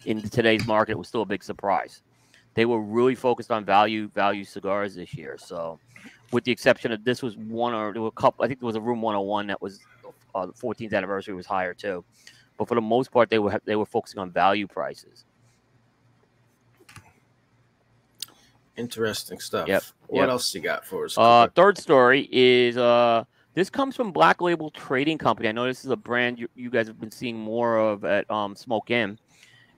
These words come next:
Speaker 1: And this is, this year, Black Label Trading Company is, it's one of the Oveja Negra brands owned by James
Speaker 2: Yeah.
Speaker 1: Brown. Black Label was the first one he's released, uh, his first brand he released,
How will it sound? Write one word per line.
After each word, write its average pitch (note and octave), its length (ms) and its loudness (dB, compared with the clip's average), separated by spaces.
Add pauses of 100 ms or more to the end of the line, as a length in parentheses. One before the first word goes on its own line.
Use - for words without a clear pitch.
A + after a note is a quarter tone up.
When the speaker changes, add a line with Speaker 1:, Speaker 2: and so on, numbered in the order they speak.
(140)
Speaker 1:
And C3+ 340 6
this B3+ 180 6
is, E4+ 240 -6 (160)
this G#3 240 -4
year, B3+ 100 2
Black E3 360 4
Label D#3+ 200 0
Trading C#3+ 300 0
Company D#3 420 0
is, A#2 160 -2
it's - 160 -6
one C#3 220 -2
of D#3 140 -4
the C3 200 0 (120)
Oveja B2+ 500 4
Negra B2 560 2 (320)
brands B2+ 480 0 (100)
owned A#2+ 200 -4
by A2+ 100 2
James A2+ 320 -4
Speaker 2:
Yeah. - 80 -16
Speaker 1:
Brown. A#2 360 -2 (440)
Black C#3 300 6
Label C#3 280 2
was A#2+ 160 -4
the A#2 100 -6 (260)
first C3+ 320 0
one B2 260 -2
he's A#2 300 -8
released, A2 640 -8 (640)
uh, G#2+ 360 6
his G#2+ 200 -8
first C3 240 -2
brand B2 200 0
he B2 60 -4
released, B2+ 420 -6